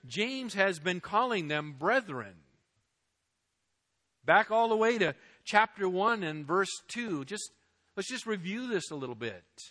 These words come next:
That's chapter one, verse two. "Consider it all joy, my brethren." My brethren. James is including himself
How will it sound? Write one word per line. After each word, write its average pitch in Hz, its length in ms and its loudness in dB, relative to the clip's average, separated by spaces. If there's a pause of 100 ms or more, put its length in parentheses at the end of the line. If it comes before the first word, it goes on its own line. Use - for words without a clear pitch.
(1600)
That's 185 260 2
chapter 202 380 0
one, 214 260 0
verse 170 220 2
two. 220 140 -6
"Consider 240 500 -4
it 233 80 0
all 226 240 6
joy, 220 600 2 (300)
my 190 240 0
brethren." 131 600 -2 (920)
My 147 120 -2
brethren. 107 440 -4 (1200)
James 196 280 0
is 185 140 -4
including 247 540 -2
himself 123 640 -8